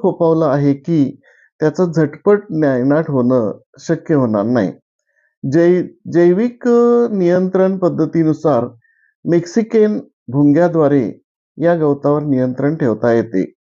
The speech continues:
तणनाशके अतिशय महाग आहेत. गवत पण विषारी असल्याने मजूर काम करीत नाहीत, मी म्हणालो. या गाजर गवताचं निर्मूलन करण्यासाठी काही उपाय आहे की नाही?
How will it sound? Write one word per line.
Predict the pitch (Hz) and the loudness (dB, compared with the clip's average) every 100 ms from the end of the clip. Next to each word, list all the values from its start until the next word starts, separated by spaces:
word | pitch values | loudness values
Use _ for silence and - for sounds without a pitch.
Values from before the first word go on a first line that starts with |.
| _ _ _ _ _ _ | _ _ _ _ _ _
तणनाशके | 196 220 220 202 190 196 202 190 | 2 4 2 0 0 -4 -2 -2
अतिशय | - 151 196 240 | -4 -6 -4 -2
महाग | 220 156 139 | -2 0 0
आहेत. | 120 107 101 _ _ _ _ _ _ _ 123 | 2 0 -2 _ _ _ _ _ _ _ -2
गवत | 151 175 | 2 2
पण | 190 208 196 | 0 -2 0
विषारी | 180 175 175 170 | 0 0 0 0
असल्याने | 156 160 156 160 156 - - 143 | -2 -2 -2 0 -2 -2 -8 -2
मजूर | 147 147 180 | 0 0 -2
काम | 175 143 143 | 0 0 0
करीत | 139 110 110 | -2 -4 -4
नाहीत, | 147 139 110 - _ - | -2 0 -2 -6 _ -6
मी | 127 | -2
म्हणालो. | 110 92 82 64 - _ _ _ _ _ _ _ | -2 -2 -4 -8 -14 _ _ _ _ _ _ _
या | 202 220 | 0 0
गाजर | 220 180 165 208 | 2 2 2 0
गवताचं | 196 180 180 175 190 | 0 0 -2 -4 -2
निर्मूलन | 185 151 151 165 175 | 0 0 0 0 -2
करण्यासाठी | 165 135 131 139 143 139 123 120 | -2 -2 -2 -2 -2 0 0 -2
काही | - 147 170 | -2 0 2
उपाय | 160 - 170 | 0 0 0
आहे | 180 160 | 2 2
की | 160 196 | 0 -2
नाही? | 202 170 143 143 | 0 2 2 -2